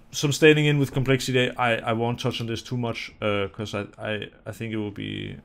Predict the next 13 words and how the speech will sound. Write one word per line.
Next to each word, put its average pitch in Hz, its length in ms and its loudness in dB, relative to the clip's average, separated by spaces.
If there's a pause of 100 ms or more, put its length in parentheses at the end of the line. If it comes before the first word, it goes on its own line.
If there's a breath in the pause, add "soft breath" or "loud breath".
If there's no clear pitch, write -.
(160)
too - 140 -18
crazy. 180 500 0 (640 soft breath)
I 139 100 10
go 147 160 10
to 151 140 4
Lyngby 165 240 6
Vikings, 208 760 8 (160)
uh, 113 340 4
to - 160 -6
try 147 160 10
and 127 80 6
reignite 143 420 6
my... 113 400 6